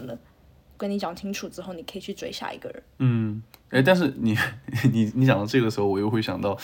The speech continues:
Speaker 2: 其实我们刚刚讲的那种类型的女生啊，她们很贱的，她们会，就是如果说你对她一，就是，呃，我们说用一个稍微不那么准确，但是有代表性的词语，我们说叫她们舔狗好了。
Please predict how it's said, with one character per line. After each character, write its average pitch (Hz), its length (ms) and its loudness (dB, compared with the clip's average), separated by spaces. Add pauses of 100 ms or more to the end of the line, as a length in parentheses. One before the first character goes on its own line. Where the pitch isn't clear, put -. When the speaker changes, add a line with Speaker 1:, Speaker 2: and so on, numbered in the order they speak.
(260)
Speaker 2:
其 - 120 -6
实 110 220 0 (300)
我 110 100 -2
们 98 120 -2
刚 107 120 4
刚 117 80 4
讲 90 180 0
的 92 60 -2
那 107 120 2
种 95 160 -2
类 104 100 0
型 101 100 -4
的 98 60 0
女 92 140 -2
生 90 200 -6
啊， 92 140 -6
她 110 100 0
们 104 100 2
很 90 80 -2
贱 95 260 -2
的， 76 100 -10 (560)
她 113 60 -2
们 123 100 4
会， 123 260 8 (360)
就 123 100 -2
是 117 200 0 (260)
如 127 120 4
果 117 80 4
说 117 120 2
你 107 100 4
对 123 160 2
她 107 400 0
一， 117 200 -2
就 117 120 -2
是， 90 160 0 (460)
呃， 101 140 2
我 101 40 4
们 98 100 0
说 127 180 6 (260)
用 135 200 8
一 117 40 6
个 117 140 4
稍 147 280 4
微 156 140 6
不 131 140 2
那 139 80 10
么 135 120 8
准 98 220 0
确， 101 220 2
但 110 140 4
是 107 240 0 (380)
有 104 120 2
代 98 140 6
表 92 120 2
性 104 140 2
的 98 40 4
词 95 120 -4
语， - 20 2
我 95 40 2
们 98 80 -2
说 113 180 2
叫 - 180 6
她 113 100 8
们 113 120 6
舔 92 260 -2
狗 - 160 -4
好 - 160 -10
了。 - 80 -14